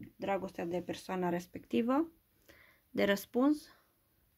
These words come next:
Și o căsătorie în câteva luni va ie-, va ieșit. Asta a ieșit la Gemeni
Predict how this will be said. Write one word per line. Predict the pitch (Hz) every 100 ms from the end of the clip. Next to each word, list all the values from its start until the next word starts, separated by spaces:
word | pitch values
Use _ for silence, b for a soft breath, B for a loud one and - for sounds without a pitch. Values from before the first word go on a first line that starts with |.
| _ b b b b
Și | - -
o | - 285
căsătorie | 294 277 277 254 240 226 214 190
în | 180 180
câteva | 190 - 180 180
luni | 180 175 175 180 190
va | 180 180
ie-, | 170 196 190
va | 180
ieșit. | 185 - 190 175 - b b b b b
Asta | - 277 285
a |
ieșit | 254 233 - -
la | 208 202
Gemeni | 180 185 196 185 180 190